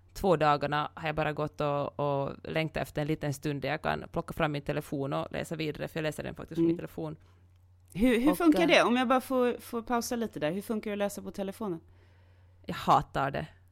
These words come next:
Speaker 2: Hatar det? Varför då?
Speaker 1: Ja, alltså det är, jag tycker det är tungt och det är jobbigt och den suger ut en massa av mitt batteri, så ibland må-, jag måste liksom gå och ladda den
Speaker 2: Mm.
Speaker 1: med jämna mellanrum. Jag tycker, jag är som så, jag är så gammaldags, så jag tycker att fysiska böcker är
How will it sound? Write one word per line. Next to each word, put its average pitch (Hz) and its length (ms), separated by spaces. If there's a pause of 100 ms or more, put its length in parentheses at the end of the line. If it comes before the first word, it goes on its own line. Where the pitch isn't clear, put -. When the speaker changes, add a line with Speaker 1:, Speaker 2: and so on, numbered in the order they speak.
(120)
Speaker 2:
Hatar 190 340
det? 156 80
Varför 165 220
då? 160 220
Speaker 1:
Ja, 196 160 (340)
alltså 202 260
det 208 160 (120)
är, 190 280
jag 196 100
tycker 220 160
det 190 60
är - 280
tungt 247 500
och - 220
det 170 300
är 170 220
jobbigt 165 640
och 170 160
den 170 120
suger 185 320
ut 214 200
en 170 100
massa 190 320
av 151 60
mitt 151 120
batteri, 165 500
så - 100
ibland 170 140
må-, 165 80
jag - 80
måste 170 160
liksom 170 140
gå 160 100
och 165 100
ladda 180 300
den - 340
Speaker 2:
Mm. 185 320 (320)
Speaker 1:
med 160 240
jämna 165 200
mellanrum. 156 640 (180)
Jag 175 80
tycker, 165 360 (120)
jag 175 100
är 185 40
som 170 160
så, 180 220 (200)
jag 196 120
är 202 40
så 190 160
gammaldags, 151 540
så - 60
jag 156 80
tycker - 160
att - 60
fysiska 160 440
böcker 151 280
är - 80